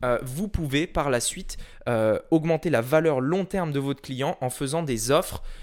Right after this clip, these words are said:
euh, en faisant des offres sur les prochains mois, euh, des offres de lancement, des offres sur des nouveaux produits, des offres,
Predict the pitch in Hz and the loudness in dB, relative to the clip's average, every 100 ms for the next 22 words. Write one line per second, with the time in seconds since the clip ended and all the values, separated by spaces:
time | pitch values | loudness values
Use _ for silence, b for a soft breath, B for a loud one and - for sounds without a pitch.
0 | B - 113 113 110 107 104 117 120 127 | B -4 0 2 2 2 0 -2 -6 -4
1 | 143 127 117 156 - 135 - - 160 131 | -2 -4 0 -2 -2 -8 -8 -6 -4 -4
2 | 113 156 151 - 139 139 139 190 - B | -6 -6 -4 -4 -4 -2 -4 -4 -10 B
3 | B - 117 113 120 143 135 139 139 - | B -8 -8 -4 -2 -2 0 0 0 -2
4 | 160 170 180 147 120 147 143 123 113 113 | -2 0 -2 -2 -2 -2 -2 -10 -8 -6
5 | 151 170 180 190 170 185 165 131 135 147 | -2 -2 -2 -2 -4 -8 -4 0 2 0
6 | - | -2